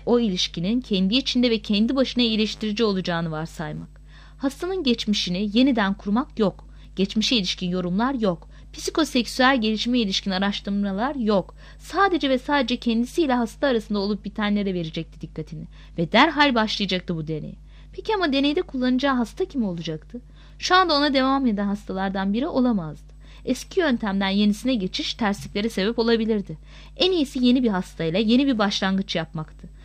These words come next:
Çok daha iyi olurdu böylesi. Randevu defterini alıp ertesi günün programına baktı. Sabah onda gelecek olan yeni bir hasta vardı. Carolyn Leftman diye biri.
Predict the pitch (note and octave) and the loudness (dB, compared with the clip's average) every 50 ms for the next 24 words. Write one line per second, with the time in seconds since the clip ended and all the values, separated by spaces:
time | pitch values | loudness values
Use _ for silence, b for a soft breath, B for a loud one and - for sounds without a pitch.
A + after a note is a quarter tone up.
0 | b b b - D4 D4 - - B3 A#3+ A#3+ G#3+ A3 G#3 G3 F#3+ F3+ E3+ E3 F3 | b b b -2 -2 -2 2 4 6 6 6 6 4 2 2 2 0 -2 -4 -6
1 | D#3+ E3 D#3+ D#3+ D3+ - - - - - - b b b b b b b - A#3+ | -6 -4 -6 -6 -6 -8 -12 -16 -20 -20 -20 b b b b b b b 4 4
2 | C#4 D4 E4 F4+ G4+ F#4 E4+ C4+ - - - A#3+ G#3+ G#3 F3 F#3 A#3 B3+ - - | 6 6 6 4 4 4 2 2 2 0 0 2 2 2 2 2 0 0 2 2
3 | A#3+ B3 - - - - D4 B3+ C4 C4 B3+ - A3+ A3 G3+ G#3 G#3 G3+ G3+ F#3+ | 2 2 0 -4 -12 -6 -4 -2 -4 -4 -2 -2 -2 0 0 0 0 0 0 -2
4 | E3+ D#3+ D#3 - - - - - - b b b b b - - - - - - | -2 -4 -8 -10 -14 -16 -18 -18 -18 b b b b b -20 -20 -20 -20 -20 -20
5 | - - - - b b b b b b b b b b b - - - - C#4+ | -20 -20 -20 -20 b b b b b b b b b b b -18 -6 2 2 4
6 | C#4 F4 F4 C#4 C4+ C4 C4+ D4 A#3 A3 G#3+ G3+ - F#3+ - - F#3+ G#3 A3+ B3 | 6 6 4 6 6 4 4 2 2 2 0 0 -2 -4 -4 -2 0 2 2 4
7 | A#3 A#3+ B3+ D4+ D4 C4+ A3+ G#3+ G#3 - - - G3 F3 D#3 D3 C#3 - - - | 4 2 2 2 0 0 0 0 -4 -4 -4 -4 -4 -4 -4 -6 -8 -12 -18 -20
8 | - - - - B3+ B3 B3 A3+ B3 B3+ A#3 G#3 G3+ G#3+ - - - F#3 E3 E3 | -20 -12 -2 0 2 2 4 4 4 2 2 2 0 -2 -4 -6 -6 -6 -4 -4
9 | E3+ E3+ G#3 A#3 A3+ G3 F#3+ D#3+ D3 C#3+ | -4 -2 0 0 0 0 -4 -6 -6 -12